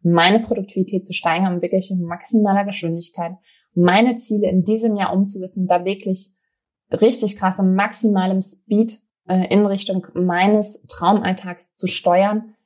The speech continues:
dann nimm dir wirklich diese vier Schritte nochmal an die Hand und nutz die wirklich, um da entsprechend deine individuellen Ziele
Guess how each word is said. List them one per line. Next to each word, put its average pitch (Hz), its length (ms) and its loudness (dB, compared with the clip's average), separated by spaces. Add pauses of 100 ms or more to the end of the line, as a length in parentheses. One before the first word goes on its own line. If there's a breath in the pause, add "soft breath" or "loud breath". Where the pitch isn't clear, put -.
(180)
dann 214 560 2
nimm 214 300 4
dir 254 120 0
wirklich - 240 -8
diese 214 240 -6
vier 226 220 -2
Schritte 208 340 -6
nochmal 196 300 0
an 180 160 -4
die 180 100 -10
Hand 202 380 -8 (320)
und 190 340 2
nutz 214 320 2
die 214 180 -4
wirklich, 202 520 0
um 190 340 -2
da 180 160 -4
entsprechend 185 480 -4
deine 185 380 0
individuellen 190 720 -2
Ziele 185 560 0